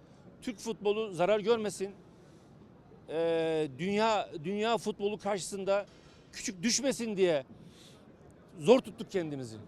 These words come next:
Lütfen artık bu Anadolu takımlarının bu sıkıntılarını görün. Siz basın mensupları olarak da yani biraz daha sizlerin de sesinin çıkmasını istiyoruz. Ya o zaman bırakalım ligi, dört tane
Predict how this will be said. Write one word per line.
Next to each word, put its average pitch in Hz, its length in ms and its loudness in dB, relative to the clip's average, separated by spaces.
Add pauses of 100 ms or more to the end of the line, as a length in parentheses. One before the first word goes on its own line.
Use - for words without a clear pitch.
(500)
Lütfen 220 420 0 (760)
artık 202 300 4 (340)
bu 214 160 0
Anadolu 220 320 -2
takımlarının 196 800 -2 (600)
bu 151 220 -4
sıkıntılarını 214 640 -2
görün. 185 400 2 (180)
Siz 208 260 -8
basın 214 280 0
mensupları 208 460 -2
olarak 202 320 0
da 170 180 -2 (460)
yani 208 320 0 (360)
biraz 220 300 4
daha 214 160 4
sizlerin 190 380 2
de 220 80 2
sesinin 214 360 -4
çıkmasını 214 400 -4
istiyoruz. 180 380 -2 (1040)
Ya 139 140 0
o 220 100 2
zaman 247 360 2
bırakalım 247 500 4
ligi, 220 300 -2 (360)
dört 262 220 6
tane 214 320 2